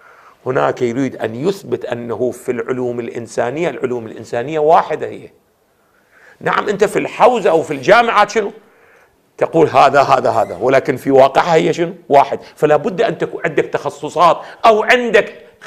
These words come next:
خبرات تستطيع أن تفهم القضية من جوانبها المتعددة، وهذا في الدين أيضًا كذلك. في الدين أنت عندك أبحاث شنو؟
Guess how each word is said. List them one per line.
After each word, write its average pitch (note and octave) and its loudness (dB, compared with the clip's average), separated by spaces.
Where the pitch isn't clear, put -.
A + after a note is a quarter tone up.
خبرات A#3+ 8
تستطيع A#3+ 2
أن G#3 -2
تفهم A#3+ 2
القضية A3+ 2
من D4 4
جوانبها C4+ 8
المتعددة، D3 -2
وهذا A3 4
في A#3 -8
الدين B3 -4
أيضًا E4+ -4
كذلك. D#4 -6
في - 2
الدين G4 4
أنت B3 4
عندك D4+ 6
أبحاث C4+ 6
شنو؟ D#4 2